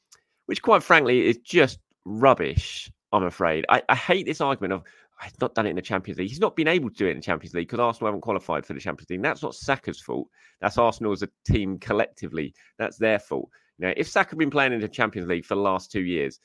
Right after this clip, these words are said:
there's nothing, there's no evidence whatsoever to suggest he wouldn't be doing what he's already been doing in the competition so far this season,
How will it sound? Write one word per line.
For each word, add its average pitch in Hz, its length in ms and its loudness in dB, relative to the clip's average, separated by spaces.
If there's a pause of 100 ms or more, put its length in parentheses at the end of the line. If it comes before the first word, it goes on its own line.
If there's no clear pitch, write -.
(360)
there's 107 180 0
nothing, 151 800 -2
there's 92 180 0
no 135 240 2
evidence 107 460 0
whatsoever 101 920 0
to - 160 -12
suggest 87 420 -4
he 98 140 0
wouldn't 92 300 -4
be 92 100 -4
doing 90 260 0
what 92 140 0
he's 85 120 -4
already 95 260 0
been 87 140 -6
doing 87 180 -2
in 82 80 -6
the 82 80 -8
competition 87 500 -10
so 85 180 -4
far 85 220 -4
this - 220 -10
season, - 340 -10